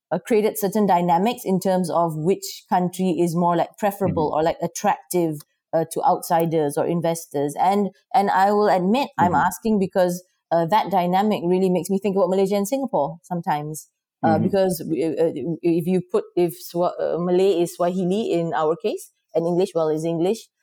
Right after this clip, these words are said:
Speaker 1: um, people do say,
Speaker 2: Mm-hmm.
Speaker 1: I still hear lamentations of, like, "Oh, but your English is not good enough in Malaysia. Like, why would they do that?" I mean, among many other things, of
Speaker 2: Yeah.
Speaker 1: course. So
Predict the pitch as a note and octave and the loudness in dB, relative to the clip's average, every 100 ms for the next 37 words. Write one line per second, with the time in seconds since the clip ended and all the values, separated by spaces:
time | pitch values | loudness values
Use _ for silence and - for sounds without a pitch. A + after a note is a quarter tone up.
0 | _ - D#3 D#3 D#3+ D#3+ F#3+ G#3 A3+ A#3+ | _ -4 0 2 0 -2 0 0 2 0
1 | A#3+ E3 D#3+ D3 D3+ D3 - - F3+ F#3 | 2 2 2 2 0 -2 -4 -2 0 2
2 | E3 D#3+ D#3+ D#3+ E3 - D#3 D3+ D3+ D3 | 2 0 -2 -2 -2 -2 -4 -2 -4 -6
3 | C#3+ F#3+ F#3+ D#3+ D3+ _ _ - - F3 | -6 0 2 0 -2 _ _ -4 0 2
4 | G3+ G#3+ E3+ E3 F3+ D#3 F3+ E3+ D#3 A3 | 2 -2 -2 -4 -4 -2 0 0 0 0
5 | A#3+ E3 D#3 D3 D3 D3+ D3 C#3 - D#3 | -2 -4 -2 -2 -2 -2 0 0 -2 -2
6 | E3+ F3 E3 D3+ D#3+ E3+ - F3+ F#3+ F#3+ | -2 -2 -4 -2 -4 -2 0 0 0 0
7 | G3 F#3 F3+ E3+ B2 A#2 A2 G2+ F#2+ F#2 | 0 0 0 0 2 0 0 -2 -4 -2
8 | E3 D#3 - - F3 | -2 -2 -4 -2 -2